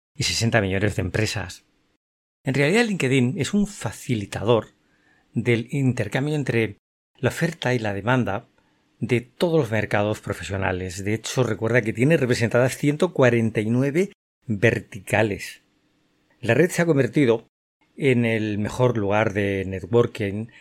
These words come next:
para poder empezar conversaciones de venta, buscar candidatos,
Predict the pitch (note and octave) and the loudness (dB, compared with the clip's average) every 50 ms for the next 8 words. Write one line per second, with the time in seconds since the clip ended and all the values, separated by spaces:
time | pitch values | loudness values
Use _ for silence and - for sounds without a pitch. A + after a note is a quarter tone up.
0 | _ _ _ - G#2+ G#2 G2+ G2 F#2+ - - - F#2 F2+ G2 G#2 A2 - - - | _ _ _ -4 -2 0 0 -2 -2 -4 -8 -10 -6 -2 -2 -2 -2 -4 -10 -2
1 | - B2 A#2 - - - C3 B2+ - B2 G#2 G#2 - - G#2 - A2 G#2+ G2+ G#2 | -2 -2 -2 0 0 0 0 2 2 2 0 0 -4 -8 -8 -4 -4 -2 -2 -2
2 | G#2+ F2 G#2+ G2+ G2+ A2+ A2 G#2+ - - - - _ _ _ _ _ _ _ _ | -2 -2 -2 0 2 0 0 0 -4 -6 -8 -10 _ _ _ _ _ _ _ _
3 | _ _ _ _ _ _ - - - A#2 A2+ G#2+ G#2+ - _ _ - G2 G#2 G#2+ | _ _ _ _ _ _ -10 -4 -2 0 0 0 -4 -8 _ _ -6 -4 -4 -4
4 | G#2+ A2 C3 D3 D3+ B2+ G#2+ G#2 - - _ _ _ B2+ A#2 A#2 A#2 - - | -4 -4 -2 0 0 0 0 0 -4 -6 _ _ _ -4 -2 -2 -4 -6 -10